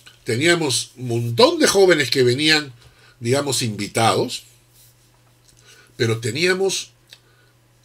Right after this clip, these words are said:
tres equipos que eran los equipos principales que mantenían el campamento funcionando. Era el,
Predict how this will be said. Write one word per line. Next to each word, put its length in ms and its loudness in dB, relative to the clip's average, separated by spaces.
tres 300 4
equipos 800 -8
que 120 0
eran 180 -2
los 160 -6
equipos 360 -8
principales 960 -10
que 120 -4
mantenían 680 -6
el 140 -6
campamento 840 -10
funcionando. 920 -10
Era 200 -2
el, 340 -4